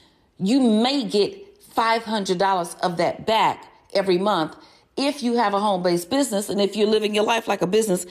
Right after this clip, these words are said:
like I've been teaching you. If you don't know what I'm talking about, go to ask lynn dot org. But a mortgage, that interest, I'm gonna get almost every dime that I paid. So if I spend two thousand, I'm probably gonna get back eighteen hundred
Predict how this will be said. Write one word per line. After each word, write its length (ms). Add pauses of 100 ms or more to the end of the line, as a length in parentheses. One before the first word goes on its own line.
(160)
like 180
I've 160
been 160
teaching 380
you. 100 (960)
If 180
you 60
don't 160
know 80
what 80
I'm 100
talking 320
about, 320
go 100
to 160
ask 280
lynn 160
dot 180
org. 380 (840)
But 220
a 60
mortgage, 680 (220)
that 280
interest, 560 (220)
I'm 160
gonna 180
get 440
almost 560
every 240
dime 380
that 80
I 100
paid. 380
So 80
if 80
I 120
spend 400
two 120
thousand, 440 (300)
I'm 100
probably 260
gonna 140 (120)
get 60
back 320
eighteen 420
hundred 360